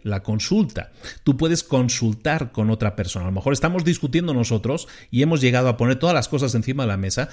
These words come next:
pero ¿qué se va a hacer a partir de ahora? No sabemos cómo decidirlo. Entonces decidimos que sea una tercera persona en la que las dos partes respetan,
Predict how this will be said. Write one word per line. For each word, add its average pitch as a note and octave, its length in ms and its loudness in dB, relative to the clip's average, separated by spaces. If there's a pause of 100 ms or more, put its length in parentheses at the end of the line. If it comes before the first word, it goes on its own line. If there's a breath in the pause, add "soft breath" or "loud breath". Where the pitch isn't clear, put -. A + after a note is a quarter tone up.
(180 loud breath)
pero A#2+ 340 0
¿qué F3 140 0
se E3+ 220 4
va C#3+ 120 4
a C3+ 40 6
hacer B2+ 260 2
a G#2+ 100 2
partir A#2 320 0
de A2+ 80 2
ahora? D3+ 380 0
No B2+ 180 0
sabemos A2 420 0
cómo F2+ 240 -4
decidirlo. F2+ 500 -4
Entonces C3+ 260 0
decidimos D3 460 0
que B2 100 -2
sea B2+ 120 0
una D3 300 0
tercera D#3 420 -2
persona C#3+ 400 -2 (260 loud breath)
en A#2 180 4
la A2 160 0
que A2 300 -2
las A2+ 280 -2
dos E3 180 2
partes D3+ 340 2
respetan, C3 560 -2